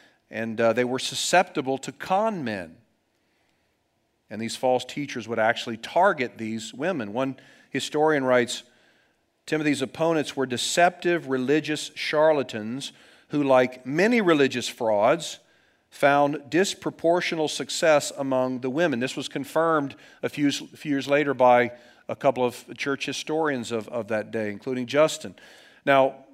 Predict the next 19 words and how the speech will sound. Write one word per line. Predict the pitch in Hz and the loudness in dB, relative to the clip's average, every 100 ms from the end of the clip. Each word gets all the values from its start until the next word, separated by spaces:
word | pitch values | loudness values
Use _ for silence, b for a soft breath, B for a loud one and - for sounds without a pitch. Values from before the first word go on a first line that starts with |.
| 233 165 | -20 -2
what | 156 202 | 4 6
does | 214 - | 6 2
Paul | - 190 185 180 | 2 4 6 4
tell | 185 170 | 4 4
Timothy | 160 175 170 156 | 2 -2 -4 -4
to | 139 | -4
do | 117 160 180 | -2 -2 -2
concerning | - 139 156 147 147 | -4 -6 -4 -2 -2
these | 147 - | -6 -6
people? | 196 190 113 | -10 -8 -8
Verse | 113 127 - | -6 -6 -2
five | 147 131 131 | 4 4 2
B, | 147 127 95 - _ _ _ _ 143 | 0 -2 -4 -14 _ _ _ _ 0
"Avoid | 127 107 160 175 135 135 139 151 - _ _ _ _ _ _ _ _ _ | 0 2 4 6 6 4 -2 -8 -12 _ _ _ _ _ _ _ _ _
such | - - 139 - | -6 -4 -4 -4
people." | 147 135 104 98 _ _ _ _ _ _ _ _ _ _ | -6 -6 -10 -16 _ _ _ _ _ _ _ _ _ _
Avoid | 131 117 143 170 135 127 135 | -2 2 6 8 8 6 -2
such | - 139 123 | -8 -8 -6
people. | - 127 - 104 | -6 -6 -6 -16